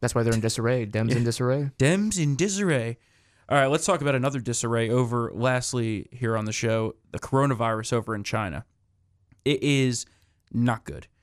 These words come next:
Speaker 1: No.
Speaker 2: Totally out of control. The cases are spiking. China's lying about the actual situation. The videos show it. I mean, there's dead people in the streets. There's dead people in the hospitals.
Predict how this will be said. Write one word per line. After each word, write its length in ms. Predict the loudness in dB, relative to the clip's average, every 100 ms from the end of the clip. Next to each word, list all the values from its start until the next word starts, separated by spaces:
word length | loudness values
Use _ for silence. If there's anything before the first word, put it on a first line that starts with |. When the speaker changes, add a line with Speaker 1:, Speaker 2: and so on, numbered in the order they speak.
| _ -6
Speaker 1:
No. 140 | -6
Speaker 2:
Totally 380 | 2 4 4 4
out 120 | 2
of 60 | 2
control. 400 | -2 0 0 0
The 80 | -2
cases 380 | -2 -2 -2 -2
are 80 | -2
spiking. 600 | -2 0 0 -2 -2 -4 -10 _
China's 480 | 0 4 4 2 0
lying 500 | 0 2 2 2 0
about 360 | 2 2 0 0
the 140 | 0
actual 640 | 0 -2 -4 -2 0 -2 -4
situation. 840 | -4 -4 -2 -2 -2 -4 -4 -4 -4
The 60 | -4
videos 480 | -2 0 2 2
show 320 | 0 -2 -2 -2
it. 80 |
I 40 | -4
mean, 140 | -4
there's 140 | -6 -4
dead 220 | -4 -2
people 240 | -4 -2
in 80 | -2
the 80 | -2
streets. 360 | -2 -2 -2 -4
There's 120 | -4
dead 220 | -4 -6
people 260 | -8 -8 -8
in 60 |
the 80 | -2
hospitals. 540 | 0 0 0 0 0